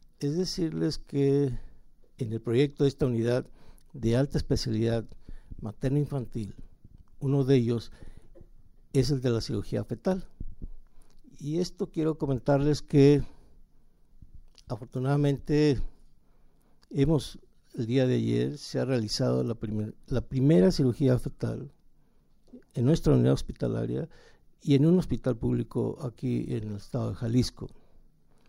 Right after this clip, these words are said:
Y les informo que fue una, una paciente embarazada que nosotros nos apoyamos para estos casos con el equipo, con el grupo de cirugía fetal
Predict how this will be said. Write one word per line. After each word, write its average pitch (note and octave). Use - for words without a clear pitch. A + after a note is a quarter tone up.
Y D3+
les A#2
informo C#3
que B2+
fue C3
una, F3
una C#3+
paciente B2
embarazada A#2+
que A2
nosotros C#3
nos D3
apoyamos C3
para -
estos -
casos B2+
con B2+
el B2
equipo, C#3
con A2+
el G#2
grupo B2+
de G#2+
cirugía B2+
fetal A#2